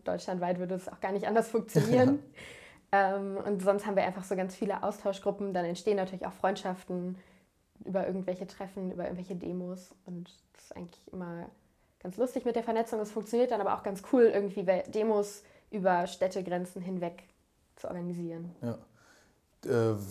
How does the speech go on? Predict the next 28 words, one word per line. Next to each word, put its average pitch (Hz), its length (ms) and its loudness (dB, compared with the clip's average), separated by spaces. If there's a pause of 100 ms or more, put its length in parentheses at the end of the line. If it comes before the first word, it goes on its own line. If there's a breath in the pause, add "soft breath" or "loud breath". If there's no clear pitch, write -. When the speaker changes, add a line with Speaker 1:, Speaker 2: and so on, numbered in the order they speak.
(200)
Speaker 2:
was 123 220 2
macht 156 180 0
ihr 117 80 2
genau 123 260 6
jetzt, - 220 0
also, 110 360 0
ähm, 101 460 -2 (320)
für - 180 -10
Leute, 117 240 6
die 110 120 -2
vielleicht 113 200 -4
interessiert 117 400 -2
sind, 113 140 -4
an 104 140 -4
so 101 100 -4
Plänen 113 260 -2
mitzuarbeiten? 107 400 -2
Ist 110 120 -4
das 107 80 -2
dann 117 120 2
nur, 123 80 0
dass 127 160 6
ihr - 60 0
organisiert 113 480 0
oder 123 140 0
habt 123 160 -6
ihr 117 40 0
dann 110 140 0